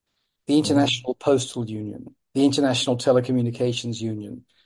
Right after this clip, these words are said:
Speaker 1: the World Meteorological Organization, the World Health Organization, whereas the ones that were overtly about politics,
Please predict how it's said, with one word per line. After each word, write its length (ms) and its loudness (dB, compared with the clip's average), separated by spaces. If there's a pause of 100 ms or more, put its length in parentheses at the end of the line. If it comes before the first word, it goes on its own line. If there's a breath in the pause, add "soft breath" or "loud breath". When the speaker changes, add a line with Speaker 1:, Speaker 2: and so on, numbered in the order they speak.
(180)
Speaker 1:
the 60 0
World 340 8
Meteorological 800 4
Organization, 800 -8 (320)
the 80 -2
World 300 6
Health 340 6
Organization, 720 -2 (340 soft breath)
whereas 240 6
the 80 4
ones 300 6
that 100 2
were 140 6
overtly 540 6
about 300 0
politics, 800 -2